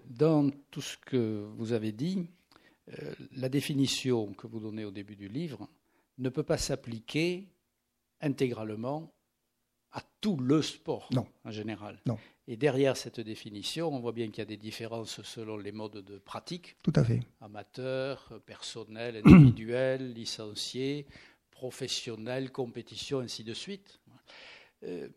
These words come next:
Speaker 1: mais finalement, avec, euh, ce que vous venez de dire, je me demande si la différence, elle n'est pas entre le sport que l'on pratique pour soi et le sport que l'on regarde.
Speaker 2: Ouais.
Speaker 1: Parce que finalement, c'est le sport spectacle qui
Speaker 2: Ouais.
Speaker 1: est la cause des dérives
Speaker 2: Tout à fait.
Speaker 1: principalement, non ?
Speaker 2: Ouais, ouais, ouais.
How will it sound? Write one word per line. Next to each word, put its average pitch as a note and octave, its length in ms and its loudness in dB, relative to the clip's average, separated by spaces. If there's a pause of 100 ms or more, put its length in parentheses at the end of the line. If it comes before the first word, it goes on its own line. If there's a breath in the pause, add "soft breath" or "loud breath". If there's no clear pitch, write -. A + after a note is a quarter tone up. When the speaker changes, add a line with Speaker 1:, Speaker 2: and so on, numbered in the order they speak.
Speaker 1:
mais D3+ 120 -2
finalement, D#3 640 -4
avec, B2 420 -10
euh, A#2 260 -10
ce - 160 -16
que - 100 -16
vous B2 120 -6
venez A#2+ 160 -4
de G#2+ 100 -10
dire, F3 220 -2
je D3+ 80 -4
me D3 100 0
demande C3+ 220 -2
si - 140 -8
la A2 80 -2
différence, A2+ 480 -4
elle B2+ 80 -2
n'est A#2+ 60 -2
pas B2 140 -4
entre A2 240 -8
le G#2+ 100 -6
sport - 380 -6
que - 80 -12
l'on G#2 140 -6
pratique - 580 -10 (580)
pour - 160 -18
soi D#3+ 320 -6 (420)
et A#2+ 40 -12
le A2 80 -8
sport - 260 -4
que C3+ 100 -4
l'on A2 140 -4
regarde. A2 460 -4 (460)
Speaker 2:
Ouais. A2 160 -4 (160)
Speaker 1:
Parce - 120 -14
que - 80 -8
finalement, C3 520 -4
c'est A#2 360 -6 (100)
le B2 100 -6
sport - 240 -2
spectacle - 720 -4
qui - 60 -4
Speaker 2:
Ouais. A2+ 200 -4
Speaker 1:
est G#2 40 -10
la G2+ 180 -10 (420)
cause A2+ 340 -4
des G#2+ 100 -10
dérives A2 400 -8 (120)
Speaker 2:
Tout F3 100 10
à D#3+ 120 12
fait. C#3+ 140 8
Speaker 1:
principalement, G#2 320 0
non ? G#2+ 140 -12
Speaker 2:
Ouais, A#2+ 80 8
ouais, A2+ 120 4 (100)
ouais. - 60 4